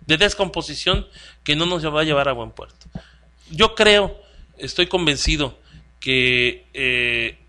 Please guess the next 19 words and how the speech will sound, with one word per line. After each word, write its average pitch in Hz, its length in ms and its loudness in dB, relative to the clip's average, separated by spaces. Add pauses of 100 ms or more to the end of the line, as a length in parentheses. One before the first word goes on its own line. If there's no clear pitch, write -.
en 160 140 0
estas 208 220 4
luchas 190 400 0
que 139 120 -4
vienen 139 320 0
de 127 100 2
orden 131 480 2
político, 123 720 -4 (1200)
la 156 160 0
ciudadanía 175 580 2 (480)
en 156 140 -4
muchos 196 260 -6
momentos 165 320 -6
dice, 160 220 -12 (420)
pues, - 380 -12
¿a, 180 300 -2
a - 20 -16
quién 214 320 -6
voy? 277 260 -2